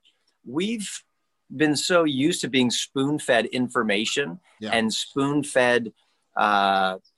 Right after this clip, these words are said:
Speaker 1: you know, all, all the things that make us comfortable. And now we're having to really do our own homework. And I think that that's important and that's healthy.
Speaker 2: Yeah.
Speaker 1: You know, if, if I just give my kids,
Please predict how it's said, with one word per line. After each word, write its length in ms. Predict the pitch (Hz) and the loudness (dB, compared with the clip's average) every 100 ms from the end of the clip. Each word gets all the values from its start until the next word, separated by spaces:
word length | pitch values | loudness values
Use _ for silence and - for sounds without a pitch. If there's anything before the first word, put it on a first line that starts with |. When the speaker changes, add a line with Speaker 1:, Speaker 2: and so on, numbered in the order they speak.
| _ _ _ _ - | _ _ _ _ -8
Speaker 1:
you 160 | 127 120 | -4 -2
know, 340 | 113 110 113 _ _ _ _ _ | 0 -2 -6 _ _ _ _ _
all, 140 | 147 170 | 0 2
all 180 | 185 196 | 2 0
the 100 | 156 | -2
things 320 | - 180 156 | -6 -6 -2
that 120 | 135 | -2
make 200 | 135 135 | 0 -2
us 120 | 123 - | -2 -4
comfortable. 560 | - 156 - 117 107 | -4 -4 -4 -4 -2
And 160 | 123 117 | -2 -2
now 200 | 147 202 | 0 2
we're 140 | 233 156 | 2 2
having 320 | 160 160 160 | 0 -4 -6
to 120 | 135 | -6
really 300 | 123 143 135 | -4 -4 -4
do 220 | 123 123 | 0 4
our 120 | 120 117 | 4 2
own 180 | 110 | -2
homework. 480 | 110 113 117 98 - - 127 | -2 -2 0 -4 -6 -10 -2
And 80 | 165 | 0
I 40 | |
think 200 | 196 220 | 0 -2
that 100 | 180 | -2
that's 220 | 156 - | -2 -2
important 500 | 143 - 156 - 104 - | -4 -2 -2 -2 -6 -6
and 100 | 123 | -4
that's 160 | 147 - | -4 0
healthy. 460 | 156 165 98 78 _ _ _ - | 0 0 -6 -10 _ _ _ -6
Speaker 2:
Yeah. 120 | 98 | 2
Speaker 1:
You 60 | |
know, 80 | 170 | 2
if, 140 | 170 - | 2 0
if 120 | 185 | 0
I 80 | 165 | 2
just 200 | 196 139 | 0 4
give 180 | 180 165 | 2 4
my 220 | 160 139 | 0 -2
kids, 640 | - 190 135 104 110 - | -2 0 2 0 -4 -14